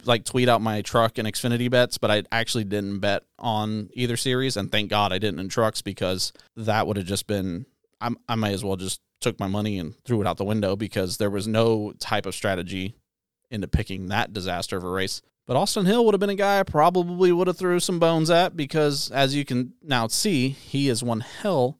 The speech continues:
of a re-, super speedway racer racing in those packs, like, three Daytonas in a row. Highly impressive. Shout out to Richard Childress Racing and Austin Hill for winning the Xfinity race down at Daytona.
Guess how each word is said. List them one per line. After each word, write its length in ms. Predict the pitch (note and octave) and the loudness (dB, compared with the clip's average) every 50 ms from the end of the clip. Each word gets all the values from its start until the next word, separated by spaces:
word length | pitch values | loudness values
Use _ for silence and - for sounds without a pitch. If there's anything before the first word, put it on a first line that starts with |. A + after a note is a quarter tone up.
| _ | _
of 100 | - B2+ | -10 -6
a 40 | C3+ | -4
re-, 100 | B2+ B2 | -4 -4
super 360 | - - - - D#3 D3+ - | -4 -4 -6 -6 -6 -4 -6
speedway 380 | A#2+ - - C#3+ C#3 B2+ A#2 G#2 | -6 -4 -2 -2 2 2 2 2
racer 280 | G2+ G2+ G2+ - A2 G#2 | 2 0 0 0 0 2
racing 280 | A2 B2 B2+ - C3 | 2 2 2 2 0
in 100 | B2 A#2+ | 0 0
those 140 | A2+ G#2 - | 0 -2 -2
packs, 260 | - - B2 G#2+ - - | 0 0 0 0 0 -6
like, 300 | E2 E2+ B2 A#2+ - _ _ _ | -6 -4 -4 -4 -4 _ _ _
three 240 | - - E3 E3+ E3+ | -6 -4 -2 -2 0
Daytonas 420 | D3 D3+ C3+ - C3+ B2+ A#2+ G#2 | 0 0 0 0 0 -2 -2 -4
in 60 | G#2+ | -6
a 60 | F#2+ F2+ | -6 -8
row. 160 | E2+ - - _ _ _ _ _ _ _ _ _ _ _ _ - | -8 -10 -12 _ _ _ _ _ _ _ _ _ _ _ _ 0
Highly 220 | - D3+ F3 F3+ | 2 4 4 4
impressive. 400 | E3 D#3 C#3+ D#3+ D3 C#3+ D#3 C#3+ | 4 4 6 4 4 4 2 0
Shout 200 | - - D#3+ D#3+ | 2 4 4 4
out 100 | D#3+ D3 - | 4 2 2
to 300 | - D3+ D3 C#3+ C3+ B2+ | 2 2 2 2 2 2
Richard 280 | A#2 B2+ D3 D3 D3 B2+ | 2 2 2 2 0 0
Childress 260 | - D3 C#3 B2 - | 2 2 2 2 0
Racing 340 | D3+ C#3+ D3+ - D3 C#3 C3+ | 2 2 2 2 2 2 2
and 80 | B2 | 2
Austin 300 | A#2+ A#2 B2 - - B2 | 2 2 0 0 0 -2
Hill 220 | A2 B2 B2+ B2+ A#2+ | -2 0 0 -2 -2
for 120 | - B2+ | -2 -2
winning 360 | A2+ A#2 B2 B2 A#2+ B2 B2 | 0 0 0 0 2 0 0
the 180 | A#2+ A#2+ A#2 A2 | 0 0 -2 -2
Xfinity 420 | G#2 - - C#3 C3 B2+ C3 B2 | -4 -2 -2 0 0 0 0 0
race 300 | A#2 B2 A#2+ A#2+ - - - _ - - | 0 0 0 0 0 -4 -6 _ -8 -2
down 320 | A#2+ A#2 A#2 A#2 A2+ A2 | 0 2 2 2 2 0
at 300 | - F#2 A#2 A2+ A#2 - - - - C3+ | 0 -2 -2 -2 -2 -2 -6 -12 -8 -2
Daytona. 640 | A#2+ A#2+ A2+ G#2+ - - - B2+ C#3 C#3+ A#2 G2 | 0 0 0 0 -2 0 2 4 6 6 4 2